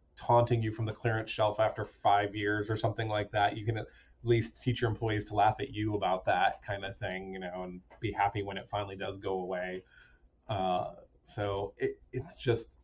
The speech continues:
it's a really hard thing to teach just because you have to do it so heavily and so much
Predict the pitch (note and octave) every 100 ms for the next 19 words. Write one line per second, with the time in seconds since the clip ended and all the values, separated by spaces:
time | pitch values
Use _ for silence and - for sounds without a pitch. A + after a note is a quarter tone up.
0 | _ _ _ _ _ _ - C3+ C3+ B2+
1 | B2 C3+ C3+ B2+ A#2 A2+ A2+ A2+ G#2 G2
2 | - A2 A#2+ - A2+ G#2+ - - G#2+ F#2+
3 | G2 A2 G#2+ - A2 G#2 G2+ - A2+ G#2+
4 | - G2+ A2 G2+ G2 - G#2 G2+ G#2+ -
5 | -